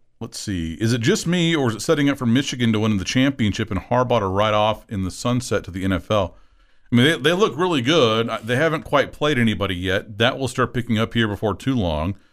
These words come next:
Um, it would be really interesting if they did win a national championship or even played for one, um, with the, uh, the cloud of this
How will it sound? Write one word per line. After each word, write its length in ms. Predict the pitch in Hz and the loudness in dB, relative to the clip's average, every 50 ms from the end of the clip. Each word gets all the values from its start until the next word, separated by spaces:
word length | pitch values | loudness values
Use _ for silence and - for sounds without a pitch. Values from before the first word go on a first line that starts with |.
| _ _ _ _ _ _ | _ _ _ _ _ _
Um, 360 | - 90 90 90 90 90 92 95 | 0 0 2 2 2 0 0 -2
it 80 | - 120 | -2 -2
would 120 | 113 120 | 0 2
be 80 | 113 113 | 2 2
really 300 | 110 135 147 147 123 123 | 2 4 2 4 4 4
interesting 400 | 139 139 - 143 - - 143 123 | 2 2 0 -4 0 2 2 4
if 100 | 117 - | 4 2
they 140 | - 113 101 | 2 0 -2
did 260 | 87 85 113 135 139 | 0 0 0 2 2
win 240 | 135 123 117 113 110 | 4 4 4 4 2
a 60 | 98 | 2
national 400 | 95 104 107 107 104 - 113 95 | 0 0 0 0 0 -2 -6 -4
championship 580 | - 117 101 98 92 98 95 82 - 110 107 - | -2 -2 -2 -2 -2 -2 -4 -2 -2 -2 -2 0
or 120 | 120 123 | 0 0
even 160 | 110 101 95 | 0 0 -2
played 260 | - - 123 139 147 | -2 0 0 0 0
for 160 | - - 117 101 | -2 -4 -4 -2
one, 340 | 95 92 90 87 90 90 - - _ _ _ _ _ _ _ _ _ | -2 -2 -2 -2 -4 -6 -8 -14 _ _ _ _ _ _ _ _ _
um, 220 | 95 95 95 95 98 | -2 0 0 0 0
with 340 | 104 107 104 - - - | 0 0 0 0 -2 -2
the, 320 | 101 104 101 101 98 92 90 | 0 0 0 0 0 2 2
uh, 120 | 87 87 - | 0 0 -2
the 120 | - 90 | -4 -8
cloud 600 | - - - - 120 117 117 117 113 113 110 110 | -8 -4 0 2 2 4 4 2 0 0 -2 -4
of 240 | - 104 92 85 87 | -4 -6 -6 -4 -4
this 420 | 101 101 95 - - - - - | -2 -2 -2 -2 -6 -8 -10 -12